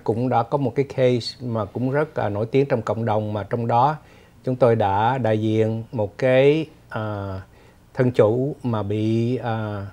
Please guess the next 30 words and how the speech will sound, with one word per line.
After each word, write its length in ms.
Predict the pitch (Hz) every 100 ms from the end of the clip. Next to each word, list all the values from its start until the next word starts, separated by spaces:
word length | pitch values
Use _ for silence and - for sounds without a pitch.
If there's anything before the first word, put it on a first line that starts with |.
| - -
cảnh 160 | 117
sát 340 | - 143 160 175 - -
của 540 | - 110 113 123 139 147
Garden 260 | 120 127 123 127
Grove, 360 | 131 123 117 - - - - -
à, 400 | 110 107 107 104 -
bắn 200 | 117 135
chết 220 | 143 151 -
qua 360 | 127 117 113 113 -
cái 200 | 123 123
súng 320 | - 131 143
taser. 560 | - 131 117 113 101 85 - - - - - -
À, 260 | 113 104 104
mà 220 | 104 101
đã, 480 | 107 107 123 131 131
sau 220 | 120 127 120
đó 240 | 120 135 -
thì 480 | 117 104 104 101 98
thành 160 | 117 101
phố 440 | - 131 147 170 - - - -
và 460 | 107 104 101 101 95
sở 200 | - 117
cảnh 180 | 120 123
sát 340 | - 135 147
của 80 | 131
Garden 260 | 120 117 113
Grove, 380 | 123 120 113 110 - -
thành 120 | 107
phố 180 | 131 139
Garden 240 | 127